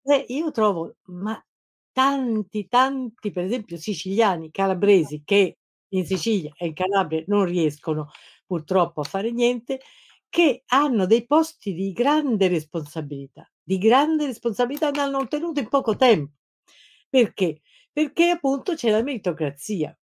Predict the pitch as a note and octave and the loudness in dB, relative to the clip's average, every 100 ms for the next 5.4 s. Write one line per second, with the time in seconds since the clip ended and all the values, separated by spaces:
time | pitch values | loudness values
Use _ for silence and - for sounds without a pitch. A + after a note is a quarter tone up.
0 | _ _ - _ - - F4+ D#4+ - G#3 | _ _ -20 _ -20 -4 -4 -2 0 2
1 | G3 F#3+ E3+ F3 F#3 G3 G3+ A3 A3+ G#3+ | 4 0 -4 -10 -6 -6 -2 -2 0 -2
2 | A3+ D4+ D#4+ C#4+ A3 F3+ E3+ F3 D#3 D3+ | -2 0 2 2 2 0 -2 -6 -6 -6
3 | D#3+ C#3+ D3 - E3+ G3 B3+ D4 - G3 | -8 -8 -12 -14 -6 -4 -2 -4 -4 -6
4 | F#3 F3+ F#3 G3 A3+ C4 C4 - F3 F#3 | -4 -6 -6 -6 -6 -6 -6 -10 -4 -4
5 | E3+ D3+ - | -4 -8 -12